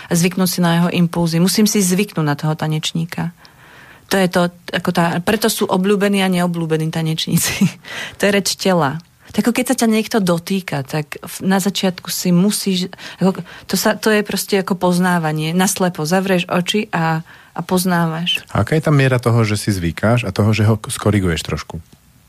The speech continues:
Speaker 1: Mm, tam sa moc korigovať nedá.
Speaker 2: No povieš, pustím, nie tak silno, alebo niečo.
Speaker 1: E, ja to robím telom.
Speaker 2: Že si tak
Speaker 1: A keď je to, ke-, to sa moc nestáva, ale keď by náhodou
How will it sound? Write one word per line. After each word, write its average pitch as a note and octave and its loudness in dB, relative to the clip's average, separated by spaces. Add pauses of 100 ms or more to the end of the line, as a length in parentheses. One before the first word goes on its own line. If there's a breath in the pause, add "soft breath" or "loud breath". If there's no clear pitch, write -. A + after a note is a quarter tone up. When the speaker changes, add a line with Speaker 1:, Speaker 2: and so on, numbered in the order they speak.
(1040 soft breath)
Speaker 1:
Mm, G#3 4
tam A#3 2
sa C#4 2
moc C4 4
korigovať A#3 2
nedá. F3 0 (420)
Speaker 2:
No A#2+ 2
povieš, G2 0
pustím, - -2
nie G2+ 2
tak G2+ -4
silno, F#2+ 0
alebo E2+ -2
niečo. F2 -4 (1400 soft breath)
Speaker 1:
E, F#3+ 2
ja G3 4
to G#3 0
robím G#3+ 2
telom. E3 -4 (260)
Speaker 2:
Že F2 -4
si - -8
tak - -8 (500 loud breath)
Speaker 1:
A - -4
keď G#3 0
je A3 0
to, A#3 4 (200)
ke-, - -2
to - -2
sa A#3 2
moc F#3+ 2
nestáva, E3 0
ale F3 0
keď G3+ 0
by G3 2
náhodou G3+ 0